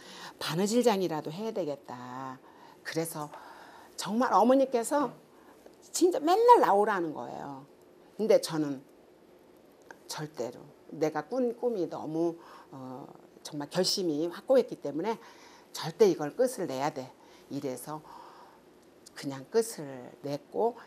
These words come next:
내가 이제 우리 스승 댁에 나오게 된 거는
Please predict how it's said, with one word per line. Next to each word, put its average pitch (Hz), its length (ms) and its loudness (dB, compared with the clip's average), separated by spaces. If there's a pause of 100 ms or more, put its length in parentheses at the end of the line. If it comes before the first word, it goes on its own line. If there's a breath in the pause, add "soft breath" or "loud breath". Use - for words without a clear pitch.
내가 143 240 -4
이제 147 180 -4
우리 139 240 -6
스승 214 380 -10 (120)
댁에 139 440 -6
나오게 147 380 -2
된 131 180 -12
거는 208 360 -2